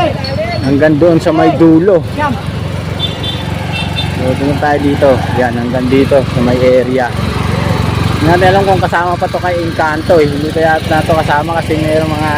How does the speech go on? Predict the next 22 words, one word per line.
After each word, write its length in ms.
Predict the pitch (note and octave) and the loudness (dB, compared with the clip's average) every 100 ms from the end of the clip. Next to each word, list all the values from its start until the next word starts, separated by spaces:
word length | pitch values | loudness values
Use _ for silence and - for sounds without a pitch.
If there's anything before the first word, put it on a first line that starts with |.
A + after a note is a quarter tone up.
| D3+ | -2
nagtitinda 440 | - D3+ D#3 D3 D3 | -4 -2 -2 0 2
dyan 160 | D3+ | 2
sa 100 | D3 | 0
may 160 | C#3+ D3 C3 | 0 0 2
dulo. 320 | C3+ B2 A#2 - - - - - - | 4 4 2 0 -2 -2 -2 -2 -2
Hanggang 300 | - C#3+ D#3 D3+ | -2 0 2 2
doon 140 | D3 | 2
sa 140 | D3+ C#3 | 2 2
lugar 240 | C#3 C3+ | 2 0
na 140 | C3 B2+ | 0 0
yun. 100 | A#2+ | 0
Dito 160 | - D3+ | 0 0
na. 220 | D3+ D3+ D3 - - - - - - - - - - - - - - - | 0 0 0 -2 -4 -2 -2 -2 -4 -4 -4 -4 -2 -2 -2 -2 -2 0
So, 80 | C3 D3+ | 0 2
balik 220 | E3 F#3 | 2 2
tayo. 300 | F3 D#3+ E3+ F3 - - - - - - - - - - - - E3+ - F#3+ | 2 2 4 2 -2 -4 -2 0 0 2 2 2 2 2 2 2 2 2 2
<clears throat> 480 | - G3 D#3 A#2+ - - - - - - - - - - - - - - - - C#3+ | 4 4 4 2 -2 -4 -4 -4 -4 -4 -4 -4 -4 -2 -2 -2 -2 -2 -2 0 0
Ayan 240 | E3+ F3+ | 2 2
yung 60 | E3+ | 0
kay 160 | F3 | 0
Encanto, 400 | E3+ E3 D#3+ D#3+ | 0 0 0 0
guys, 220 | C#3+ C#3+ | 0 0